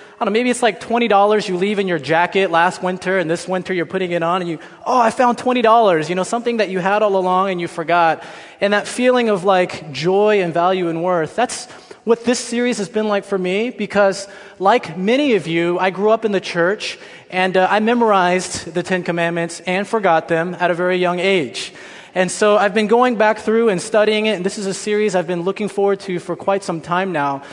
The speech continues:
And so as we, uh, move to the fourth commandment today,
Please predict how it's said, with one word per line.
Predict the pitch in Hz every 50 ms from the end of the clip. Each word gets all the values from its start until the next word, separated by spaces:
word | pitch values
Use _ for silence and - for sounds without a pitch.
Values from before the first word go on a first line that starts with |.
| - - - - - -
And | 180 175 165
so | - - 202 185 185
as | 165 190 190 - 175
we, | 202 208 214 208
uh, | 190 180
move | 175 202 233 277 226
to | - 214
the | 202
fourth | 196 - 226 247 254 247
commandment | - 220 220 214 202 196 185 - -
today, | - 175 180 190 190 175 160 151 151 147